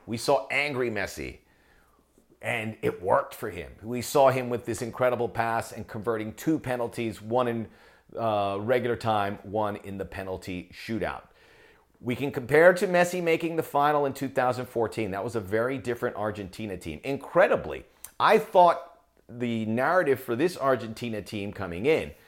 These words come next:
was more of a collective. But in reality, they have leaned really into Messi. They let him play where he wants,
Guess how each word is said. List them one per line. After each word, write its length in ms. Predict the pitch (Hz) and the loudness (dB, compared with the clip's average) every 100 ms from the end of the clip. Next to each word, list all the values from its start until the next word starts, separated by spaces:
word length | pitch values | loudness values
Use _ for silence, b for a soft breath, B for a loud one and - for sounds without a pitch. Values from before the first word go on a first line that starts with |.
| b b b | b b b
was 460 | 110 113 110 - - _ - | 2 4 4 -2 -16 _ -8
more 300 | 110 139 160 | 2 6 6
of 80 | 139 | 2
a 60 | |
collective. 580 | - 117 107 - 67 - - | -4 -2 -2 -2 -14 -14 2
But 140 | 139 | 4
in 140 | 131 120 | 4 2
reality, 580 | 120 139 202 185 113 107 | 4 8 10 8 6 0
they 200 | 117 120 | 2 2
have 140 | 107 | 2
leaned 640 | 117 131 131 113 98 110 | 0 -2 -2 -4 -6 -6
really 380 | 147 180 196 156 | 0 2 2 0
into 220 | 135 - | -2 -4
Messi. 380 | 107 101 - 95 | -2 -4 -6 -6
They 120 | 92 | -2
let 300 | 98 101 139 | -2 2 4
him 120 | 208 208 | 4 -2
play 320 | - 165 156 | 2 6 6
where 200 | 151 147 | 6 4
he 160 | 143 | 2
wants, 420 | 117 113 113 110 | 0 0 0 -4